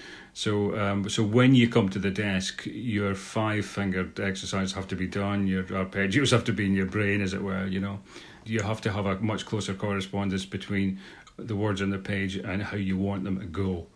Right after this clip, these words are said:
And that aspect of practice is, is, is definitely quite similar to, to jazz. And it just involves a, some repetitive stuff, a lot of learning, a lot of thinking, a lot of prepara-, preparation away from the keyboard, essentially.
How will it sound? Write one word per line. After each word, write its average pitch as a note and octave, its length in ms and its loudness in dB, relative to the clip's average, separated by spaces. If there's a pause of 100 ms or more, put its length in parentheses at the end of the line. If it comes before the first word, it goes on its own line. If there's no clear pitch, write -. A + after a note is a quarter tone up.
(320)
And G#2 200 2
that B2 220 8
aspect G#2 420 4
of G#2 100 -6
practice G2 460 0
is, F#2+ 140 -2
is, A2 500 0
is G2+ 200 0
definitely F#2 460 4
quite G2 240 0
similar G2+ 340 0
to, G2 240 -2 (180)
to G#2 120 0
jazz. F#2+ 360 2
And A#2 160 4
it B2 80 6
just E3+ 200 8
involves G2+ 380 6
a, F#2 180 2 (460)
some F#3+ 400 6
repetitive G#2 540 2
stuff, G#2+ 320 0
a A2 40 4
lot A2 240 6
of F#2+ 60 6
learning, G2+ 360 4
a G2 80 6
lot G2 180 2
of F#2 60 -4
thinking, F#2+ 440 2
a F#2 60 0
lot G2 180 2
of - 200 -6
prepara-, G2 760 0
preparation F#2+ 480 2
away F#2+ 180 4
from F#2 140 -4
the - 80 -4
keyboard, A2+ 460 2
essentially. F#2 540 -4